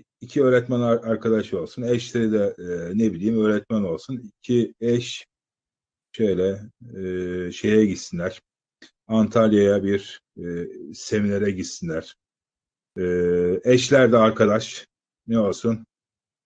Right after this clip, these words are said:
E, iki kişi o gün ye-, yemeğe çıksınlar. E,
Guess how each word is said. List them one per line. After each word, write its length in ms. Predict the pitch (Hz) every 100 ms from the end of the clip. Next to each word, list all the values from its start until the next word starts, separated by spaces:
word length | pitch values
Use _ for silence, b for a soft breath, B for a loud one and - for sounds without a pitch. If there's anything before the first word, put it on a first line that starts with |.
| _ _ 95
E, 460 | 90 87 87 90
iki 260 | 95 - 110
kişi 500 | 107 - 120 120 113 -
o 240 | 120 104
gün 140 | 107 123
ye-, 240 | 113 113
yemeğe 680 | 123 113 110 110 110 - 98
çıksınlar. 640 | - 104 - 98 123 143 _ _ _ _
E, 40 | -